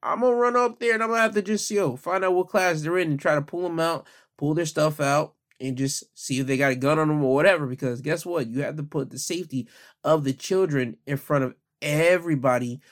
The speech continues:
before you think about some stupid policy, because again, there's a fifty percent chance you're right, fifty percent chance you're wrong, but you always gotta go with the fifty percent chance you might be right and that somebody might have a gun on them, and then guess what? You gotta look at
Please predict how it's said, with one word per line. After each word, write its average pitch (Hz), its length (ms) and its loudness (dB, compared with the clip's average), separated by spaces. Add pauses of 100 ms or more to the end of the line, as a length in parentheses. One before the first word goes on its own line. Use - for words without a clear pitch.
(200)
before 147 400 0
you 135 240 2
think 160 300 -4
about 127 300 0
some 127 180 -8
stupid 143 400 -6
policy, 160 420 2
because 131 360 -6
again, 135 400 -4 (520)
there's 135 200 -2
a - 20 -10
fifty 269 220 2
percent 226 340 0
chance 202 260 2
you're 175 100 2
right, 156 220 6
fifty 143 220 -4
percent 131 320 -4
chance 127 280 -4
you're 131 100 -6
wrong, 131 180 0
but 135 140 -4
you 135 60 -12
always 233 340 4
gotta 196 180 0
go 180 160 0
with 170 80 0
the 151 60 -6
fifty 160 200 -2
percent 151 300 -6
chance 147 240 -4
you 127 120 -4
might 139 220 2
be 135 80 -4
right 123 400 -2
and 127 140 -10
that 123 180 -6
somebody 139 380 0
might 131 200 0
have 127 140 2
a 120 40 -10
gun 123 240 -6
on 123 100 -6
them, 120 160 -8
and 123 100 -12
then 127 160 -10
guess 131 200 -6
what? 131 100 -4
You 117 80 -10
gotta 127 220 0
look 127 340 -6
at 123 300 -2